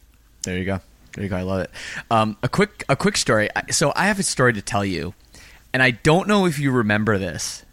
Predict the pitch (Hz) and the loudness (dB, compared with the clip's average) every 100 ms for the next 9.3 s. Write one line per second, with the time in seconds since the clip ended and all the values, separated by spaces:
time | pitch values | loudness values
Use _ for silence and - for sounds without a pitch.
0 | - 123 135 110 _ - - - - 120 | -6 -2 -2 -2 _ -20 -20 -16 -8 -2
1 | 120 175 165 135 123 123 110 101 101 120 | 4 6 6 4 2 0 0 -2 -4 -4
2 | 113 113 - 170 165 139 131 107 101 - | -4 -2 -2 0 2 2 0 0 -2 -4
3 | - - - - - - - - - 151 | -10 -14 -20 -20 -20 -20 -18 -6 4 6
4 | 135 - - - - - - - - 160 | 6 2 -12 -20 -20 -10 -10 -2 4 4
5 | 214 - 226 220 156 123 123 135 _ _ | 4 0 2 4 2 2 0 -4 _ _
6 | _ _ 131 143 165 151 - 147 143 113 | _ _ 2 4 4 2 2 0 2 2
7 | 113 - 131 123 110 131 143 151 135 120 | 0 0 0 2 2 2 4 6 4 2
8 | - 110 - 120 139 135 139 107 113 - | -2 -6 0 2 2 2 0 0 0 -2
9 | - 65 | -6 -8